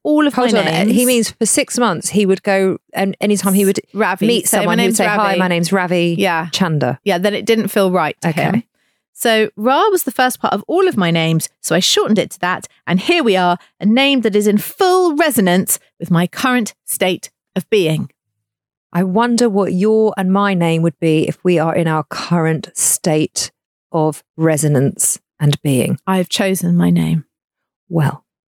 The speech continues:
Speaker 2: before we get on to that, I've actually found a quiz.
Speaker 1: What?
Speaker 2: Yes, of how to find your spiritual name. I
Speaker 1: You
Speaker 2: was
Speaker 1: haven't?
Speaker 2: I have, 'cause I was thinking about Ra <laughs> for, for, uh,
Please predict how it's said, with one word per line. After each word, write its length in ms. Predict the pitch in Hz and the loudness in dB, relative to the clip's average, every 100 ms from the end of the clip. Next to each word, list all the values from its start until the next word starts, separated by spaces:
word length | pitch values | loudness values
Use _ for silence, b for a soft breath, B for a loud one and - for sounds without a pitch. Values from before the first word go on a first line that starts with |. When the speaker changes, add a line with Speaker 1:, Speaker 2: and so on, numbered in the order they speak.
| - | -8
Speaker 2:
before 320 | 185 220 214 | -4 0 2
we 80 | 190 | 2
get 160 | 175 | 0
on 140 | 190 185 | 0 -2
to 100 | 147 | -2
that, 140 | 143 | -4
I've 240 | - 190 175 - | -2 -2 -2 -4
actually 680 | 190 - - 151 147 151 - _ _ _ - | -6 -6 -2 2 2 0 -4 _ _ _ -6
found 280 | 165 160 165 | 0 0 -2
a 40 | |
quiz. 540 | - 190 165 165 - - _ _ _ _ | -2 0 0 0 -4 -6 _ _ _ _
Speaker 1:
What? 560 | 220 262 466 - - - 180 | -4 0 2 0 -6 -6 -2
Speaker 2:
Yes, 560 | 170 147 - - - - | -2 -2 -2 -4 -4 -8
of 80 | 139 | -6
how 260 | - 214 | -2 -2
to 140 | 202 202 | -2 -4
find 260 | - 170 | -2 -2
your 80 | 160 | -2
spiritual 460 | 139 - 180 156 - | -2 -2 -2 -2 -2
name. 80 | 151 B B B | -4 B B B
I 80 | 381 | -2
Speaker 1:
You 60 | |
Speaker 2:
was 120 | 494 508 | 0 0
Speaker 1:
haven't? 300 | - 240 277 | 0 0 0
Speaker 2:
I 100 | 294 | 0
have, 400 | 339 370 165 - | 0 -2 -2 -2
'cause 160 | 262 262 | -2 0
I 100 | 269 | 0
was 140 | 277 | 0
thinking 280 | 349 311 233 | 0 0 0
about 280 | 180 170 - | 0 0 0
Ra 220 | 160 156 | 0 0
<laughs> 160 | - - | -2 -2
for, 80 | - 254 202 - _ _ B B _ | 0 -2 -4 -8 _ _ B B _
for, 180 | 240 - | 0 0
uh, 260 | - - - | -2 -4 -4